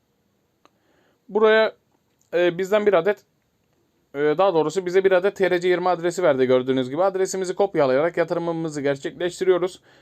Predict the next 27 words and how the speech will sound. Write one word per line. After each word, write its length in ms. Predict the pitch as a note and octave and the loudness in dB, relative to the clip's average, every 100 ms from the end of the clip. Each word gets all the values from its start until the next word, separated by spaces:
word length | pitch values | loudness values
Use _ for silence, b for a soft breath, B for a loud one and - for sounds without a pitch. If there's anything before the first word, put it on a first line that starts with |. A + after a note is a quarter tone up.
| b | b
Üç 200 | F#3+ - | -16 -10
yüz 200 | E3+ E3 | -8 -8
U 200 | D3+ D#3 | -4 -2
S 160 | D#3 D#3+ | -2 -6
D 40 | |
T 120 | - E3 | -14 -8
seçtik 420 | D3+ C3+ C3+ - | -6 -6 -10 -14
biz. 160 | G3 - | -16 -14
Üç 200 | F#3 - | -14 -10
yüz 140 | F#3+ | -6
U 220 | F#3 F3+ | -2 -2
S 140 | F3 F#3 | -2 -8
D 40 | |
T'yi 240 | F3 F3+ E3+ | -8 -8 -4
tamamladıktan 680 | F3+ F3+ F3+ F3 E3+ F#3 | -4 -2 -2 -4 -4 -6
sonra 260 | F3 C#3 C3+ | -2 -2 -2
dostlarım 320 | C3+ D3+ D#3+ | -2 -4 -6
T 200 | - E3 | -4 -4
X 180 | E3 E3 | -4 -6
I 300 | - D3 D3+ | -4 -2 -2
D 120 | D#3+ | -4
gireceğiz 440 | E3 C3 A#2+ A#2 G#2 | -4 -4 -2 -6 -2
buraya. 300 | A#2+ C#3+ E3+ _ _ b b b b b | 0 2 0 _ _ b b b b b
E, 240 | D3 C#3+ | 0 2
onu 260 | C#3+ F3 F#3 | 4 2 0
nasıl 240 | F#3 E3+ | 0 0
alacağınızı 680 | E3+ E3+ E3 E3+ E3+ E3+ D3+ | 0 0 0 0 0 -2 -4